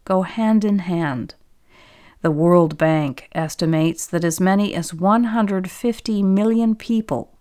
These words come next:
could enter extreme poverty this year because of the pandemic. The fear is of the real danger of losing the hard-won gains that have been made so far.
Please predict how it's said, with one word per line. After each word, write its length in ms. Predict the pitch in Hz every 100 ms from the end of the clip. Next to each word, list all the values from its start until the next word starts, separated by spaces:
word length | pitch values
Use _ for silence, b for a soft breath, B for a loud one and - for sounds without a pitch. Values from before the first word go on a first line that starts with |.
| -
could 260 | - 151
enter 400 | - 190 185 202
extreme 800 | - 156 - - - 220 226 240
poverty 640 | 226 - 226 196 160 151 139
this 340 | - - -
year 280 | 165 165 175 B B B -
because 480 | 220 - 226 180 160
of 120 | 143
the 120 | 139
pandemic. 840 | - 160 139 143 143 143 - - - - b b b b b b b _
The 100 | 214
fear 640 | - 277 302 185 147 185 -
is 180 | 190 196
of 140 | 196
the 100 | 208
real 460 | 214 226 254 269 254
danger 640 | 220 226 220 214 156 147
of 180 | 151 170
losing 640 | 175 220 254 233 156 -
the 180 | 160 143
hard-won 680 | - 175 196 196 196 202
gains 580 | 190 175 165 165 170 170
that 180 | - 185
have 240 | 180 196
been 180 | 196 208
made 320 | 208 226 190
so 260 | 165 - 160
far. 640 | 160 202 190 165 139 165